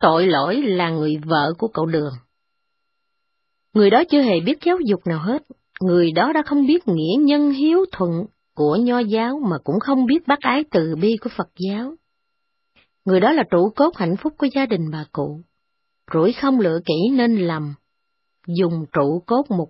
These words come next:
bở. Bởi vậy hạnh phúc mới sụp đổ. Chứ chi người vợ của cậu Đường có đạo đức hay là biết nghĩa nhân thì bước về làm dâu. Nhà bà cụ tự nhiên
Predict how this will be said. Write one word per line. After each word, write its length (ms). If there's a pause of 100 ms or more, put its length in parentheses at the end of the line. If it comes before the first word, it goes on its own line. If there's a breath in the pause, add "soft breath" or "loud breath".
(100)
bở. 360 (640)
Bởi 100
vậy 240
hạnh 260
phúc 180
mới 80 (100)
sụp 200
đổ. 340 (800)
Chứ 180
chi 180
người 220
vợ 180
của 160
cậu 180
Đường 300
có 100
đạo 260
đức 220
hay 120
là 180
biết 220
nghĩa 240
nhân 320
thì 140
bước 200 (100)
về 240
làm 300
dâu. 280 (560)
Nhà 400
bà 160
cụ 300
tự 140
nhiên 420